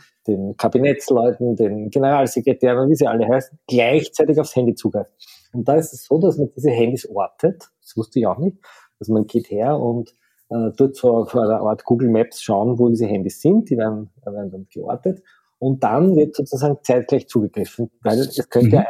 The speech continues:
Speaker 1: einer den anderen warnen und man muss auch wissen, wo die Leute sind, weil
Speaker 2: Ja.
Speaker 1: wenn zum Beispiel der Strache jetzt sein Handy im Büro hat und geht aber gerade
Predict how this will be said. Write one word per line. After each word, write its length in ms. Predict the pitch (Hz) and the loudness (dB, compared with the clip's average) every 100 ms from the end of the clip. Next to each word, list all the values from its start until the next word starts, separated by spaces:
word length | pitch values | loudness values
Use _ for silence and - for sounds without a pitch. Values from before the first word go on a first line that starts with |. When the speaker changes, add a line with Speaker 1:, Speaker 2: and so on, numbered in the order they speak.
| 123 | 0
Speaker 1:
einer 40 | 131 | 0
den 60 | 123 | -2
anderen 320 | 107 120 120 | -2 -2 0
warnen 500 | 98 90 101 147 180 | -2 -2 -2 0 0
und 180 | 135 117 | 0 0
man 120 | 123 | 2
muss 160 | 131 131 | 2 2
auch 80 | |
wissen, 280 | 123 127 131 | 0 0 0
wo 80 | 117 | 0
die 60 | 120 | 2
Leute 280 | 120 - 135 | 0 -2 -6
sind, 420 | - 123 90 110 | 0 0 0 -2
weil 180 | 107 92 | -2 -2
Speaker 2:
Ja. 100 | 113 113 | -6 -2
Speaker 1:
wenn 160 | 110 | -4
zum 160 | 101 117 | -4 -10
Beispiel 180 | 107 110 | -10 -12
der 60 | |
Strache 380 | 98 - 92 - | -12 -10 -12 -6
jetzt 280 | 110 - _ | -8 -8 _
sein 100 | 117 101 104 | -8 -6 -2
Handy 240 | 120 117 123 | 0 0 -2
im 80 | 117 | -6
Büro 340 | 120 104 113 139 | -4 0 2 0
hat 140 | 143 | -2
und 120 | 123 | -6
geht 120 | - | -4
aber 160 | 113 120 | 0 0
gerade 280 | 113 104 | -2 -6